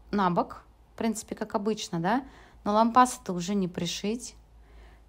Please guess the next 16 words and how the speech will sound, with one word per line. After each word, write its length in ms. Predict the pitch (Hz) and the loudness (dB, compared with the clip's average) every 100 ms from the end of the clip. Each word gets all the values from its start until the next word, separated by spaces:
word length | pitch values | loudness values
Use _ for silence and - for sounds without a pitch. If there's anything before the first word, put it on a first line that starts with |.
| - | -6
Я 320 | 180 196 196 | -2 2 2
пошла 580 | 196 196 - 185 180 175 | 0 -6 -6 -4 0 0
в 60 | |
шкаф, 340 | 175 - 190 254 - | -2 0 4 4 2
у 80 | |
меня 320 | 202 185 180 175 | -2 0 0 0
есть 160 | 170 | -2
одни 220 | 175 180 | -2 -2
штаны 340 | 175 - 180 196 | -4 -4 -2 -2
с 140 | 247 | -2
лампасами, 840 | 302 285 277 277 269 254 247 240 240 - - - - - _ _ - - | -2 0 2 0 0 0 2 0 -6 -16 -20 -20 -20 -20 _ _ -20 -8
и 80 | 202 | -2
я 160 | 214 | 0
посмотрела, 680 | 214 208 - 208 208 262 254 | 0 -4 -2 -2 2 2 2
что 280 | 226 - 208 - | 0 -4 -6 -2
они 520 | 190 196 214 226 | 0 0 0 -2